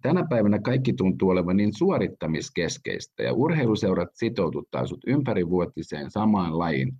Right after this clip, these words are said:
Tää on ääre-, me ol-, me, meidän rakenteet, me, meidän pitäisi muuttaa nämä rakenteet ihan selvästi. Lapsilähtöisesti, ja me perheen yh-,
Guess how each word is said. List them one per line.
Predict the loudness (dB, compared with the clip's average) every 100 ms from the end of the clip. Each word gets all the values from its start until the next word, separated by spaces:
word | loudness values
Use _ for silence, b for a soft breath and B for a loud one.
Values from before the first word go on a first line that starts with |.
| _
Tää | -2
on | -2
ääre-, | -2 -2 -2 0
me | 0
ol-, | 0 0
me, | 0 0
meidän | -2 0
rakenteet, | 0 0 -2 0 0 -2 -2
me, | -2 -2 -2
meidän | -2 -2
pitäisi | 0 0 4
muuttaa | 4 4 2 -2
nämä | -2 0
rakenteet | -2 -2 -2 -2 -4 0
ihan | 0 0 -2
selvästi. | -2 -2 -4 -10 -18 _ B B B _ _ _ _ _ 0
Lapsilähtöisesti, | 0 2 2 4 2 0 0 2 0 0 -2 0
ja | 0
me | 0 2
perheen | 4 4 6 6
yh-, | 4